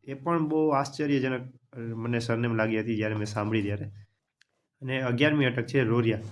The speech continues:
તો મિત્રો, આ અગિયાર અટક એવી હતી કે જે મેં સૌપ્રથમ સાંભળી ત્યારે મને ખૂબ જ આશ્ચર્ય થયું હતું. મિત્રો, હવે આટલી આશ્ચર્યજનક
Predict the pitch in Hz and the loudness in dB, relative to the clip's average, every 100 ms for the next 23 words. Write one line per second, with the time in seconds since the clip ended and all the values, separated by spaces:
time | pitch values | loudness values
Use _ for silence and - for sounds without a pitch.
0 | - - 143 156 147 151 156 - - 131 | -12 -2 0 2 0 0 -2 -6 -10 0
1 | 143 151 143 139 143 135 143 131 135 127 | 2 4 0 -2 -2 0 2 2 0 -2
2 | 120 127 127 123 131 135 135 131 120 120 | 0 0 0 -2 -2 -2 -2 -2 -2 0
3 | 123 120 110 113 - - _ - 127 127 | 2 2 0 -2 -14 -20 _ -8 -4 -2
4 | 127 127 135 147 131 123 - 139 117 113 | -4 -4 -2 2 2 2 -2 -2 -2 -2
5 | 113 117 160 - _ _ _ _ _ 180 | -2 -4 -6 -10 _ _ _ _ _ -2
6 | 165 160 151 151 147 139 151 143 143 139 | 0 2 -2 -2 -4 -4 -6 -4 -4 -4
7 | 143 | -6